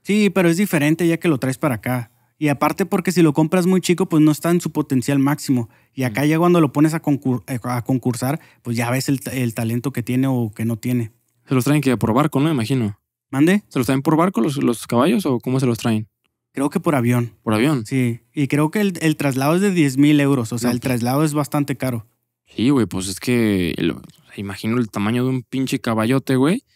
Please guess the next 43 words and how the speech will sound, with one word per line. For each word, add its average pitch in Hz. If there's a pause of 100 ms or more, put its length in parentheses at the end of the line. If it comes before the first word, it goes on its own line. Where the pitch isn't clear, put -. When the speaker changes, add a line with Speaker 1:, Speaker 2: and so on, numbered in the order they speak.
(560)
Speaker 2:
No 113
han 123
de 127
caber 113
demasiados 101
en 90
el 87
avión. 87
Speaker 1:
Sí. 110
Speaker 2:
O -
sea, 98 (920)
güey, 123
no, 156
no, 147
no 147
Speaker 1:
Te 151
digo, 156
Speaker 2:
había 151
Speaker 1:
yo 170
ahí 190
estoy 233
asesorado 175
cien 170
por 175
ciento 135
Speaker 2:
Ajá. 170
Speaker 1:
por 135
uno 151
de 165
los 127
socios 147
de 127
Play 131
Do 143
It. 165
No 143
es 139
como 143
que 120
yo 120
sea 139
un 135
experto, 139